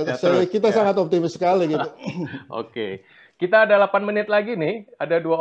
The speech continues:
Speaker 1: orang, nih. Pak dari Inka sama dari Pak Yanuarsa, nih, terakhir mungkin sebagai closing.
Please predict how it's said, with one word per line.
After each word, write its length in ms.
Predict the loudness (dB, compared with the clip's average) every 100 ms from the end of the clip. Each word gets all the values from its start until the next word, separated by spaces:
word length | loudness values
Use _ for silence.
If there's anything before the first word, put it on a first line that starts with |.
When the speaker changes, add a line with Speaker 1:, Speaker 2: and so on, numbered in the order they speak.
| 2
Speaker 1:
orang, 240 | 2 0
nih. 160 | -4 -8 _ _ _ -4
Pak 480 | -2 -2 -2 -4
dari 320 | -6 -8 -8 -12
Inka 240 | -6 -8
sama 400 | -6 -8 -8 -8
dari 160 | -8 -8
Pak 560 | -4 -4 -4 -6 -12
Yanuarsa, 560 | -8 -6 -2 -4 0 -2
nih, 160 | 0
terakhir 400 | -2 -2 -2 -4
mungkin 280 | -6 -8 -10 -12
sebagai 320 | -12 -10 -8
closing. 400 | -8 -8 -8